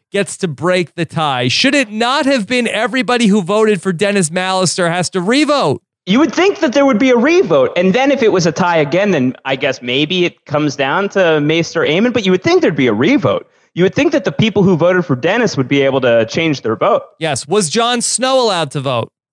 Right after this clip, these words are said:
Speaker 2: Uh, I would assume Jon Snow was allowed to vote. He
Speaker 1: It
Speaker 2: probably voted for Dennis Mallister.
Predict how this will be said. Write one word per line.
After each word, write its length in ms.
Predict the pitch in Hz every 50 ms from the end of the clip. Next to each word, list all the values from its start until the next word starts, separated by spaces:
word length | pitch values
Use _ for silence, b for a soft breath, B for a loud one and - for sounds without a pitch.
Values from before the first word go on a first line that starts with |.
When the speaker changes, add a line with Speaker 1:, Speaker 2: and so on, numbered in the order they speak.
| _ _ _ _ _ _ _ -
Speaker 2:
Uh, 320 | 120 123 127 127 131 - -
I 180 | 135 143 165
would 140 | 160 147 131
assume 420 | 120 - - 147 170 208 214 170 131
Jon 240 | 120 113 113 104
Snow 220 | 98 - 117 110 107
was 100 | 101 -
allowed 220 | 104 104 101 -
to 40 | -
vote. 140 | 107 107 120
He 60 | 131
Speaker 1:
It 60 | 160 160
Speaker 2:
probably 320 | 160 170 160 147 143 131
voted 320 | 123 131 139 139 135 117
for 80 | - 117
Dennis 320 | 110 131 135 135 120 -
Mallister. 420 | 123 120 135 160 165 143 - -